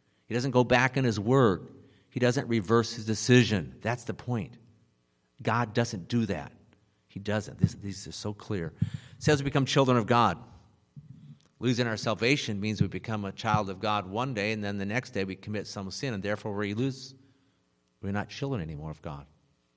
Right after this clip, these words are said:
You can become a child of God one day and then not the child of God the next day. And I assume if you have to take this out to the logical way these people think, well, you can become a child again the next day, then lose it the next day. And how many times can you go back and forth? And it doesn't make sense. It's illogical,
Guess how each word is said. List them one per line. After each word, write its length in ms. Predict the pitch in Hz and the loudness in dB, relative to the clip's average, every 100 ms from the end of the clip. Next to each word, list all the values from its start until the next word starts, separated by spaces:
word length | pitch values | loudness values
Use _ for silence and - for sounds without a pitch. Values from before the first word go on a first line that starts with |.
| _ _ _ _ _ | _ _ _ _ _
You 120 | 101 | -10
can 80 | 104 | -6
become 280 | 98 104 101 | -6 -4 -4
a 40 | |
child 380 | 95 113 104 110 - - - - | -2 0 2 2 -2 -18 -20 -16
of 100 | 104 | -2
God 260 | 110 110 | 2 2
one 200 | 107 135 | 0 -2
day 420 | 147 156 139 131 - - _ _ | 0 0 0 -4 -14 -20 _ _
and 180 | 87 90 | -10 -6
then 160 | 101 | -2
not 300 | 101 120 - | 0 0 0
the 80 | - | -10
child 340 | 113 120 123 120 - - | 0 2 4 0 -10 0
of 40 | |
God 200 | 120 123 | 4 4
the 80 | 110 | 4
next 240 | 131 135 | 2 2
day. 120 | 165 | 0
And 100 | 135 | 0
I 40 | 101 | 0
assume 300 | - 131 131 | 0 -2 -2
if 100 | 90 | -2
you 80 | 98 | -4
have 140 | - | -6
to 60 | - | -12
take 300 | - 92 85 | -14 -12 -10
this 160 | 92 | -8
out 200 | 92 95 | -6 -6
to 60 | 80 | -6
the 220 | 85 80 78 | -8 -8 -4
logical 560 | 87 95 82 85 80 - _ _ _ | -2 -2 -4 -6 -8 -10 _ _ _
way 160 | 90 95 | -4 -4
these 180 | 87 - | -4 -8
people 260 | 90 76 | -10 -8
think, 220 | - 131 | -8 -6
well, 120 | 80 110 | -4 -4
you 80 | |
can 100 | 120 | -4
become 220 | 104 120 113 | -6 -4 -4
a 60 | |
child 220 | 120 131 | 6 6
again 160 | 120 143 | 8 6
the 80 | 151 | 6
next 200 | 190 190 | 4 2
day, 160 | 95 90 | 0 2
then 160 | 113 | 4
lose 160 | 131 160 | 4 4
it 80 | 139 | 4
the 80 | |
next 200 | 170 190 | 4 4
day. 80 | - | 2
And 80 | 104 | 0
how 100 | 151 | 0
many 100 | 202 | 0
times 220 | 180 190 | 2 2
can 100 | 170 | 2
you 60 | 180 | 2
go 80 | 175 | 8
back 240 | 185 247 | 8 6
and 80 | 135 | 2
forth? 200 | 202 226 | 2 2
And 80 | 78 | 0
it 40 | |
doesn't 140 | 120 | 0
make 140 | 113 - | -2 -6
sense. 360 | - - - - _ _ | -8 -10 -14 -20 _ _
It's 100 | - | -8
illogical, 560 | 107 87 87 78 64 | -4 -4 -6 -10 -18